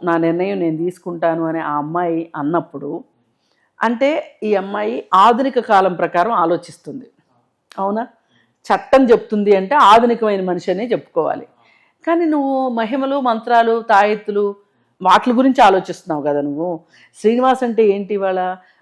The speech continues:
రుద్రాక్షలు వేసుకొని, ఒకప్పుడు బట్టలు ఇప్పేసుకుని, ఆ,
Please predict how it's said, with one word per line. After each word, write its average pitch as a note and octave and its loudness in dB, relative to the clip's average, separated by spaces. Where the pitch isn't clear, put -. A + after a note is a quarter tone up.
రుద్రాక్షలు F3+ -2
వేసుకొని, E3+ -6
ఒకప్పుడు E3 -6
బట్టలు E3 -4
ఇప్పేసుకుని, F3 -8
ఆ, C4+ -10